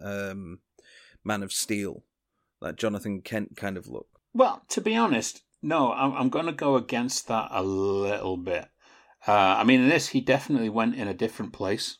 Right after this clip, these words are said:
Speaker 1: Mm-hmm.
Speaker 2: <laughs> than he is used to. You know, he, he was playing, I think you've only got to see the wombat scene to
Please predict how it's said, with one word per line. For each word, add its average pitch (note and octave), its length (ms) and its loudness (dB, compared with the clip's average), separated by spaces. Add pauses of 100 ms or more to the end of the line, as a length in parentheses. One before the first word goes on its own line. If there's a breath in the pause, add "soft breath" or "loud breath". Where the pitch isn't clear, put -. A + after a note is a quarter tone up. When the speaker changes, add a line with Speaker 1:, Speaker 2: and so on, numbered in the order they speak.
(120)
Speaker 1:
Mm-hmm. A#2 360 -2
Speaker 2:
<laughs> - 60 -6
than B2+ 140 6
he G#2 100 2
is F#2 140 0
used G2+ 240 0
to. C3 100 2
You A#2 140 2
know, G2 180 0
he, G2+ 180 -6
he G2+ 160 -6
was F#2+ 120 -6
playing, G2 420 -8 (580 loud breath)
I - 60 -2
think A2 200 -2
you've G2 140 -6
only G2+ 180 -2
got G#2 120 -2
to F#2 60 -4
see - 160 -4
the F#2 100 -4
wombat G2+ 480 -2
scene A#2 460 -2 (280)
to - 300 -2